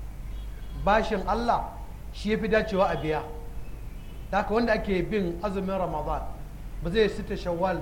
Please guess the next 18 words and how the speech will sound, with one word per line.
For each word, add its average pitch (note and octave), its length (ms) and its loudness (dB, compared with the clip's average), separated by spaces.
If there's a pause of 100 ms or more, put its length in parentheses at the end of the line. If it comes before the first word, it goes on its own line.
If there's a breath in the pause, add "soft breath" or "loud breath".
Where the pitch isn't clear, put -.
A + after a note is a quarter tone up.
ba D#3 320 0 (720)
sai G3+ 160 4
ya G3+ 320 4
ranka G#3 520 0 (280)
azumin G3 280 2
da F#3 80 2
ake F3 260 -2
bin G3 160 2
shi F3+ 260 -4 (640)
sannan G3+ 220 0
ya F3+ 60 2
sita F3+ 260 -4
Shawwal. D#3+ 360 -2 (1120)
Wasu G#3+ 160 4
kuma C4 220 8
malamai G#3+ 200 4
sun A#3+ 220 0
ce G#3+ 380 0